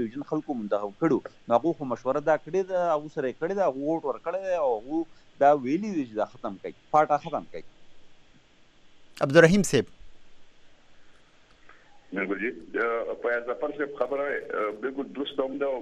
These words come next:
Speaker 3: م، صحیح خبره ده، خو زه دا خبره کومه چې د ملاکنډ ډویژن عوامو د، د ترقۍ په لحاظ سره خو دا پسمانده دي او د فکر په لحاظ سره پسمانده دي. موږ د ده په دې خبره سو پرسنټ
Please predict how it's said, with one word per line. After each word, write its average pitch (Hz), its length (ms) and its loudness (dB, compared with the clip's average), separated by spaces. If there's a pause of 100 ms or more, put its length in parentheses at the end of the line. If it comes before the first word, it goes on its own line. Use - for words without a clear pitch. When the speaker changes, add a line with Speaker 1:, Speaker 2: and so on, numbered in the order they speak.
(220)
Speaker 3:
م، 95 500 -6 (480)
صحیح - 220 0
خبره 107 300 -4
ده، 131 100 -4
خو 110 100 -8
زه 127 140 -6
دا 147 100 -2
خبره 131 320 -6
کومه 135 220 -6 (1080)
چې 104 140 -2
د 113 160 -2
ملاکنډ 156 480 -2
ډویژن 151 480 -4
عوامو 139 480 -2 (160)
د، - 20 0 (1200)
د 104 160 -2
ترقۍ 107 400 -2
په 143 140 -4
لحاظ 131 320 -4
سره 123 160 -4
خو 107 100 -4
دا 131 160 -2
پسمانده 110 560 -4
دي 110 80 -2 (920)
او 104 40 2 (320)
د 113 160 0 (160)
فکر 185 300 -2
په 156 100 -2
لحاظ 156 300 -2
سره 143 180 -6
پسمانده 139 480 -4
دي. 147 80 -4 (140)
موږ 147 100 -2 (160)
د 131 160 -2
ده 160 180 -2
په 143 60 0
دې 135 120 0 (100)
خبره 147 280 -2 (140)
سو 160 100 -2 (140)
پرسنټ 131 280 -6